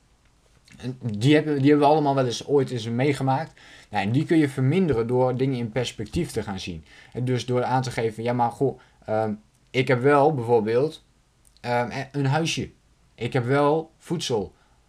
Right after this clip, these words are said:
Ehm, en er zijn ook mensen die dit allemaal niet hebben." Elke seconde van de dag gaan de mensen dood.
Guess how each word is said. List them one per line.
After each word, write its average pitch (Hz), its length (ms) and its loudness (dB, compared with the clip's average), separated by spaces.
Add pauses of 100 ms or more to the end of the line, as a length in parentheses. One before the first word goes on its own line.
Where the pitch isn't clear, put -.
(240)
Ehm, 110 320 -4
en 139 160 0
er 135 60 2
zijn 143 220 2
ook 165 100 0
mensen 143 440 -2 (100)
die 120 260 0
dit 131 220 2
allemaal 131 300 0
niet 147 180 0
hebben." 87 300 -2 (1900)
Elke 170 360 2
seconde 156 600 0
van 156 160 -4
de 139 80 -2
dag 139 300 2
gaan 135 120 -4
de 131 60 0
mensen 131 260 0
dood. 135 320 -2